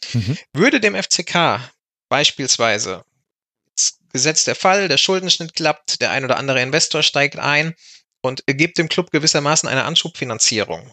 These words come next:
Speaker 2: und, äh, die sportlichen Entscheidungen sind richtig und der Verein steigt wieder in die zweite Liga auf,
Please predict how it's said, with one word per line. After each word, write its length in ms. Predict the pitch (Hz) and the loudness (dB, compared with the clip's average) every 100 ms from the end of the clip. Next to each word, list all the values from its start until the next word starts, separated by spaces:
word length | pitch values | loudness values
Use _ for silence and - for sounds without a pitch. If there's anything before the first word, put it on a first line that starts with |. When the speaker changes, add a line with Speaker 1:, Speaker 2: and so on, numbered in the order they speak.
| _ | _
Speaker 2:
und, 340 | 117 120 - - | -10 0 0 2
äh, 180 | 120 117 | -4 0
die 100 | 131 | 0
sportlichen 460 | - 147 - 151 | 2 -2 -2 -6
Entscheidungen 720 | 135 - 160 175 175 170 170 - | 0 2 2 2 2 0 -4 -2
sind 240 | 147 156 | -4 0
richtig 340 | 151 156 156 147 | 0 0 -2 -2
und 60 | |
der 100 | 139 | -2
Verein 260 | 139 139 143 | -2 -2 0
steigt 340 | - 175 185 | 0 0 -2
wieder 120 | 156 160 | 0 0
in 60 | |
die 80 | 151 | 0
zweite 260 | - 147 147 | 0 2 0
Liga 280 | 175 175 | 2 2
auf, 280 | - 82 - | 2 -2 -6